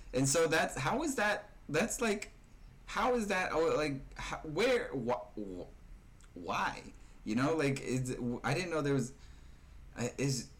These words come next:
it kind of frustrated me when it happened, 'cause I was like, "Oh, I thought, I thought I was getting something." But I was like, "Eh, you know what? Like, I'm still working, so I was fine." But, like, imagine all those people that are not working, still going to school, even though it's online, still going to school,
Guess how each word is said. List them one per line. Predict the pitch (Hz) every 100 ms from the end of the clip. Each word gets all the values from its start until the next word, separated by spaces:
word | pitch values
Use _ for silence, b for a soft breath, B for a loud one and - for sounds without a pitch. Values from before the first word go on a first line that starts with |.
| - - 131
it | 151
kind | 175 185
of | 139
frustrated | 156 151 139 117
me | 113 107
when | 101
it | 95
happened, | 101 92 82
'cause | 101
I | 101
was | 101
like, | 98 - -
"Oh, | 123 104
I | 110
thought, | 123 113 - - - -
I | 113
thought | 120 101
I | 113
was | 131
getting | 98 87 82
something." | 117 117 - 71 - B B -
But | 101
I | 123
was | 123
like, | 143 240
"Eh, | 269 240 147
you | 160
know | 160
what? | 156
Like, | 131 135
I'm | 202
still | - 202
working, | 147 160 170 175 -
so | - 123
I | 113
was | 123 120
fine." | 120 127 110
But, | 113 98 -
like, | 98 90 - - - - - -
imagine | 113 135 131 -
all | 113 120
those | 110
people | 117 104
that | 90
are | 92
not | 127 135
working, | 101 98 98 95 - - -
still | - 143 156
going | 139 120
to | 107
school, | - 101 95 - -
even | 117 120
though | 113
it's | 113
online, | 104 92 90 - -
still | - 139 156
going | 120 107
to | 98
school, | 95 87